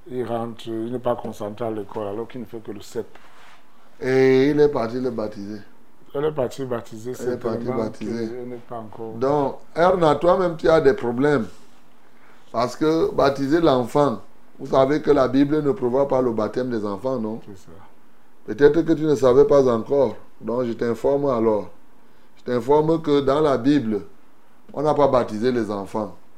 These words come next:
Speaker 2: On a pourtant les enfants, Jésus les a touchés seulement, il les a bénis. J'espère qu'on se comprend ce que c'est que le baptême, hein. Voilà, donc le baptême que la Bible connaît, ce n'est pas là où on met l'eau sur la tête.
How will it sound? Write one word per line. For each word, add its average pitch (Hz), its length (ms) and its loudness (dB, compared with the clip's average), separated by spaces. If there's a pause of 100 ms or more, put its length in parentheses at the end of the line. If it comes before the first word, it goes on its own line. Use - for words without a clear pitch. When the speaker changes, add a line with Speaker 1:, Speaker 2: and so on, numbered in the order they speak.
(680)
Speaker 2:
On 123 160 0
a 151 100 6
pourtant 139 360 6
les 135 200 6
enfants, 131 640 2
Jésus 120 360 2
les 135 200 8
a 123 100 6
touchés 120 360 -4
seulement, 110 420 -4
il 123 100 -4
les 113 180 -2
a 110 120 0
bénis. 101 360 -6 (600)
J'espère 127 420 0
qu'on 160 160 4
se 143 120 -4
comprend 131 420 -2
ce 135 100 -4
que 123 160 -4
c'est 127 180 0
que - 80 -4
le 120 120 0
baptême, 107 420 0
hein. 101 140 -6 (640)
Voilà, 104 340 0
donc 113 360 2
le 120 180 4
baptême 143 580 6 (140)
que 143 60 0
la 131 200 6
Bible 127 380 4
connaît, 123 400 0
ce 127 100 -8
n'est 120 160 -2
pas 123 160 0
là 127 180 4
où 131 40 4
on 127 200 0
met 123 140 0
l'eau 120 160 -2
sur 120 180 -8
la 104 140 -6
tête. 110 380 -6